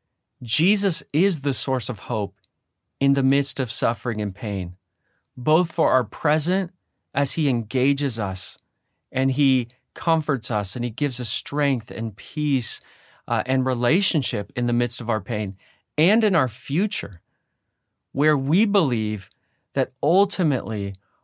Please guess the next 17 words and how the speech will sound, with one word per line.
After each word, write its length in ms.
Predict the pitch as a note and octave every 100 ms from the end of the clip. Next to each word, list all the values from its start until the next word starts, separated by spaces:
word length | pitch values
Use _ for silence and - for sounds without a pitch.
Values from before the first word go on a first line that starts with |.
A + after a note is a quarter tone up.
| _ _
all 280 | C3+ E3+ F3+
things 480 | - E3+ D3+ D3 C3
will 140 | B2+
be 200 | A#2+ A#2+
renewed 520 | A2+ A2 A2 A2 G#2+ -
and 180 | A2 G#2+
made 260 | G2+ G2
right. 440 | F#2+ F#2 F2+ - - _ _ _ _ _ _ _ _ _ _ _ _
The 80 | D#3
second 340 | - A3 B3+
version 300 | F#3 E3 D3
of 120 | C3+
hope 260 | - C3+ -
that 120 | C3
I 60 | A#2+
hear 320 | - C3+ C3
about 400 | A2 A#2 F2+ -